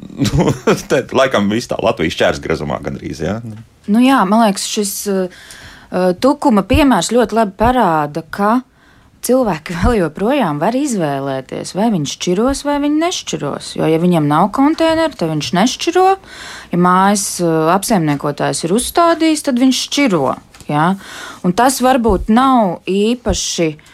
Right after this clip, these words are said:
Speaker 2: nu, tā, no tādas, uh, atkrituma apsaimniekošanas politikas viedokļa, tas nav īpaši tā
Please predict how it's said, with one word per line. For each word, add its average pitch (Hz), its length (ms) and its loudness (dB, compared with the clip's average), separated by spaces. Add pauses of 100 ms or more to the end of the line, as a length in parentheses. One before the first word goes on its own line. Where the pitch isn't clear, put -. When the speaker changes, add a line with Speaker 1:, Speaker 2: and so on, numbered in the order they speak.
(480)
Speaker 2:
nu, 202 300 -2
tā, 208 220 0 (160)
no 143 180 -2
tādas, 151 400 -4 (200)
uh, 160 600 -8 (380)
atkrituma 202 680 0
apsaimniekošanas 175 800 0
politikas 220 400 0
viedokļa, 214 320 0
tas 185 120 -6
nav 202 200 2
īpaši 220 400 -2
tā 160 160 0